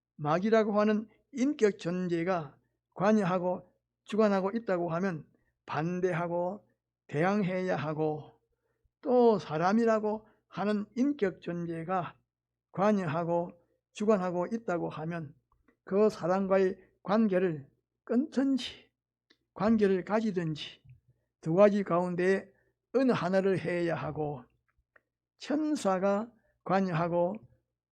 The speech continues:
주관하고 있다고 하면 대항하지 말고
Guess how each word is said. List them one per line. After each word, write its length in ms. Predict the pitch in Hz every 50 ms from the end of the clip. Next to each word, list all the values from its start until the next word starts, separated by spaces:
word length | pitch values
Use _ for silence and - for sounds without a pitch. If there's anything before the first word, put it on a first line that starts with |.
| _ _ _ _ _ _ _ _ _
주관하고 500 | - 196 202 214 208 202 190 180 190 190 190
있다고 360 | 233 214 - - 185 170 165 165
하면 400 | 143 160 180 180 165 151 135 - _ _ _ _ _ _ _ _ _ _ _
대항하지 520 | - 143 156 180 190 196 208 196 180 190 180
말고 580 | 165 160 165 175 170 185 190 170 - - _